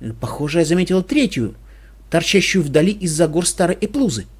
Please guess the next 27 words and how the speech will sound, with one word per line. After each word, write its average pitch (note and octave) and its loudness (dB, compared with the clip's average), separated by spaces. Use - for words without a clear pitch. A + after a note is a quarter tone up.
«Сколько - -2
же C#3 -2
этих B2+ -6
башен E3+ 4
всего?» A3 2
«Вижу, C#3+ -2
ты F#3+ 2
их F3 2
заметила», G3+ 0
обронила C#3 -2
Хамэйдж. B2+ -6
Я C3+ 0
опустила D#3 -4
бинокль. D3 -4
«Что - -4
это D3 -2
за D#3 0
башни?» F3+ -2
«Без A2+ -4
понятия», E3 0
призналась C#3 0
Хамэйдж. C3+ -4
«Что-то - -2
довоенное G3+ 2
и A#2+ -10
действительно A3+ -2
сложное. B2+ 0